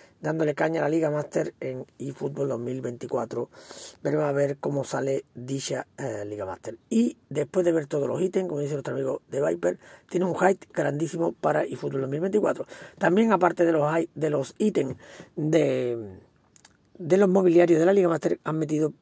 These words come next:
como, por ejemplo, la lluvia. O sí, o sea, ¿esto qué significa? Que volverá el, eh, clima en eFootball dos mil veinticuatro, volverá el clima, la lluvia y demás. Estos son focos, tienen pinta de ser los típicos focos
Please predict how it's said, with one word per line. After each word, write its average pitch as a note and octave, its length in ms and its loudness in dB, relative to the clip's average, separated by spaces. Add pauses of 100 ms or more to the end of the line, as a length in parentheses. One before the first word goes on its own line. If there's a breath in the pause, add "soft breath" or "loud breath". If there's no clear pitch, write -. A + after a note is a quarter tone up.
(120)
como, E3+ 220 2
por D3+ 120 0
ejemplo, C#3 480 -2 (280)
la D3+ 240 -2
lluvia. B2 480 -6 (580)
O B2 140 -4
sí, - 220 -6
o - 240 -4
sea, E3 200 2
¿esto E3 220 -2
qué F3 60 2
significa? D#3 380 -2 (400 loud breath)
Que A#3 200 12
volverá F3+ 600 12 (500)
el, D#3 340 12
eh, D3 480 10
clima G#3+ 440 6 (340)
en C#3 140 -4
eFootball A#2+ 320 -6
dos A2 80 -6
mil A2 120 -6
veinticuatro, A#2 640 -2 (160)
volverá C3 420 -2 (100)
el B2+ 220 -2
clima, C3+ 360 -4
la A2 100 -2
lluvia D3 440 -4 (480 soft breath)
y C3 100 -6
demás. G#2 440 -8 (380 loud breath)
Estos E3 240 6
son F#3 180 8
focos, F#3 460 6
tienen F#3 280 2
pinta E3 300 0
de C3 80 -2
ser D3+ 200 -2
los C#3 280 -4
típicos F3+ 400 -2
focos D3+ 500 -2